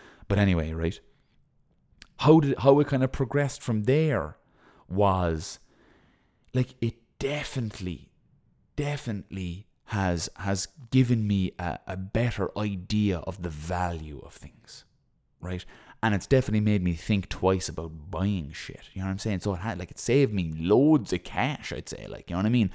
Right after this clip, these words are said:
If I could tot up the amount of cash that, like, minimalist thought has actually saved me, I'd say it's been a-, astronomical, I'd say. 'Cause, like, you know, I, I'll be, I'll tell you the truth, like, before, two, two years ago,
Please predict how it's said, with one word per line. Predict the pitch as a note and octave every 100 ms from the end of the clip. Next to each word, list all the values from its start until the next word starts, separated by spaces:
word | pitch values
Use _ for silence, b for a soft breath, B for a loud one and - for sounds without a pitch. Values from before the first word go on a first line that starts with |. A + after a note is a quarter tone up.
| B -
If | -
I | A2+
could | A#2
tot | - A2+ A#2
up | -
the | F#2
amount | F#2+ F2+
of | -
cash | G2+ G2 E2+ -
that, | D2 -
like, | E2+ - B B B
minimalist | E2+ G2 A2+ G2+ E2 D#2 - -
thought | - F#2+ F#2 D#2+ -
has | D#2+ D#2+
actually | E2 - D#2+ D#2+
saved | D2+ F2+ G2+ F#2+ D#2
me, | C#2 - C2 B1 -
I'd | F2 E2
say | E2 D2+
it's | G#1+ -
been | D#2+
a-, | D#2
astronomical, | D2 E2+ E2 - F2 E2+ F2+ F2+ -
I'd | -
say. | - - B B -
'Cause, | A#2
like, | A#2 -
you | A#2+
know, | B2 B2 B B B B -
I, | B2+ -
I'll | B2+
be, | A2+ C3+ -
I'll |
tell | G#2+ -
you | B2
the | E2
truth, | - A#2+ D3+ C2
like, | D#2
before, | - - C3 G#2
two, | E2+ D3 C#3 B2+ -
two | B2 B2
years | B2 B2+ A#2+
ago, | A#2+ B2+ A#2+